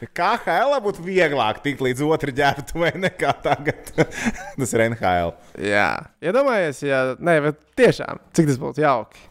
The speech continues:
Speaker 2: Ja Džons Tortorella būtu Rīgas Dinamo treneris.
Speaker 1: Vai ne? Bet
Speaker 2: Un
Speaker 1: pasties,
Speaker 2: Bobs
Speaker 1: kā
Speaker 2: Hārtlīs būtu Latvijas izlases
Speaker 1: Bet
Speaker 2: treneris.
Speaker 1: paskaties, kā Bill Peters ir, ā, savākusi automobilistu komandu.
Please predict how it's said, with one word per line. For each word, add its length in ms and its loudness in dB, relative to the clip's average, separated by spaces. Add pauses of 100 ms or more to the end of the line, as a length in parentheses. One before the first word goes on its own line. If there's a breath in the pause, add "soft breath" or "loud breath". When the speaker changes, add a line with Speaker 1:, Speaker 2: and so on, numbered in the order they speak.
(120)
Speaker 2:
Ja 180 -8
Džons 260 2
Tortorella 540 0
būtu 160 -4
Rīgas 160 0
Dinamo 400 0
treneris. 400 -4
Speaker 1:
Vai 160 4
ne? 220 2
Bet 240 -4
Speaker 2:
Un 40 -14
Speaker 1:
pasties, 300 0
Speaker 2:
Bobs 160 2
Speaker 1:
kā 160 -2
Speaker 2:
Hārtlīs 320 0
būtu 160 -2
Latvijas 400 -2
izlases 320 0
Speaker 1:
Bet 160 2
Speaker 2:
treneris. 240 2
Speaker 1:
paskaties, 480 -2
kā 220 0
Bill 340 0
Peters 600 0 (100)
ir, 480 2
ā, 800 0
savākusi 1120 -2
automobilistu 880 0
komandu. 480 2